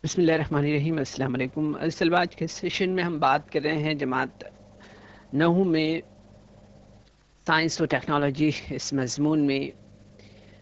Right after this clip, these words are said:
फ़र्क़ रवा के बारे में, यानी इलेक्ट्रिसिटी के बारे में। तो जैसे कि बच्चों आप जानते हैं कि हमारी अमली ज़िंदगी में, हमारी रोज़मर्रा ज़िंदगी में बिजली का, इलेक्ट्रिक करंट का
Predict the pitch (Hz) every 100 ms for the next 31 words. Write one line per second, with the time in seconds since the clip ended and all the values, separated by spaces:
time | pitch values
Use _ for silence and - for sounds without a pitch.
0 | _ _ _ _ - 151 139 156 156 -
1 | 147 139 151 147 131 127 120 113 113 113
2 | - - - 135 139 131 131 127 - 139
3 | - 123 123 131 113 104 113 107 - -
4 | - - - - 175 180 180 175 160 160
5 | 190 208 202 190 - 170 160 143 131 139
6 | 135 156 143 143 147 147 147 147 147 143
7 | - - 135 131 127 139 143 139 123 123
8 | 123 131 127 135 135 139 156 151 123 120
9 | - - 131 123 127 139 147 131 139 135
10 | 139 139 139 139 139 151 135 120 123 -
11 | - _ - _ _ - - _ 131 135
12 | 123 135 135 143 - 117 107 127 120 -
13 | 143 - 139 131 123 120